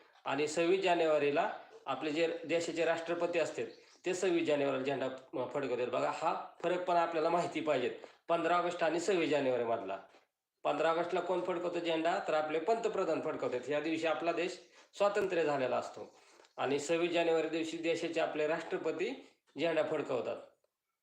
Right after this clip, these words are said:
हे दोन फरक आहेत बघा याच्यामध्ये. आणखीन फरक आहेत भरपूर बघायला गेलं तर, हे बऱ्याच जणांना माहिती नसतं.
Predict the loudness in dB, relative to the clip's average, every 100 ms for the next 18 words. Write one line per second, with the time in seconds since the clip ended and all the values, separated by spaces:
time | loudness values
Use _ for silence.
0 | _ _ _ _ -10 -8 -2 -2 -2 -2
1 | 0 0 0 0 0 0 -2 -2 -2 -2
2 | 0 -2 2 2 4 2 2 0 2 0
3 | 0 -8 -20 _ _ _ _ _ -20 _
4 | -2 2 2 2 2 2 -2 -2 0 2
5 | 2 2 2 2 2 0 0 2 2 0